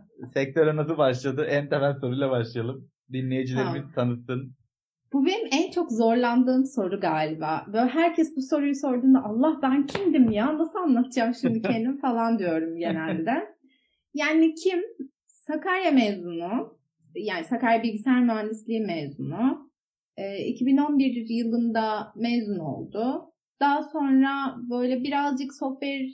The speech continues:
Speaker 1: engineer pozisyonda. Bunu da böyle yarı Türkçe, yarı İngilizce söyleyince insanlar genelde sövüyorlar bana. Ama
Speaker 2: <laughs>
Speaker 1: işte ne bileyim, bilgisayar mühendisi olarak, yazılımcı olarak, işte adına her ne dersen, yazılım mühendisi olarak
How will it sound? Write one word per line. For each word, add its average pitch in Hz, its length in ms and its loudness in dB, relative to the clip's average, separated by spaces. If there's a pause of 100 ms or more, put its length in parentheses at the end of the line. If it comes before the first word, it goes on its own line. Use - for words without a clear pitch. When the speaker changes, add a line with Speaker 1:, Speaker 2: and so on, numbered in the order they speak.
(240)
Speaker 1:
engineer 240 520 2
pozisyonda. 220 640 -4
Bunu 262 160 6
da 285 100 -2
böyle 269 180 0
yarı 247 260 0
Türkçe, 262 280 -6
yarı 226 180 -4
İngilizce 240 420 -4
söyleyince 233 480 -4
insanlar 226 440 -2
genelde 226 400 -2
sövüyorlar 196 760 0
bana. 180 400 -8 (480)
Ama 262 280 2
Speaker 2:
<laughs> - 40 -6
Speaker 1:
işte 190 500 -6
ne 285 180 -4
bileyim, 202 240 -4
bilgisayar 349 400 -2
mühendisi 320 400 0
olarak, 240 400 2 (160)
yazılımcı 302 800 0
olarak, 185 400 -2 (220)
işte - 240 -10
adına 262 420 4
her 254 160 0
ne 247 160 -2
dersen, 165 340 -10
yazılım 269 480 4
mühendisi 214 540 0
olarak 247 500 -6